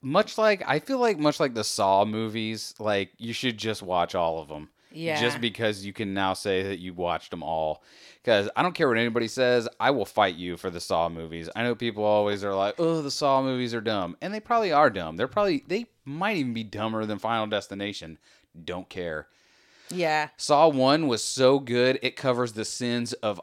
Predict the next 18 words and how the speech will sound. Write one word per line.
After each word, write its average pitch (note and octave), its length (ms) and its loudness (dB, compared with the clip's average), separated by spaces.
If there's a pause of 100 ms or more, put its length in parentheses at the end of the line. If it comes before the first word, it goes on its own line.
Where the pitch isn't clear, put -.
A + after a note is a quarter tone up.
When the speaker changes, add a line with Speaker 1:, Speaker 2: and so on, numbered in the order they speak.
(140)
Speaker 1:
all C#3+ 280 6
Saws C3+ 560 6
for A#2 240 0
Speaker 2:
<laughs> - 0 -
Speaker 1:
eternity. G#2 840 -4 (280)
That's B2+ 280 2
how C3 140 4
good A2 280 0
the G2+ 100 -4
first F#2+ 320 0
Saw F2+ 240 4
movie F2 300 -8
was. E2 460 -6 (160)
Speaker 2:
Yeah, C#3+ 280 -4
it D#3 100 -2
was C#3 280 -6
really C3+ 220 -10
good. C3+ 320 -10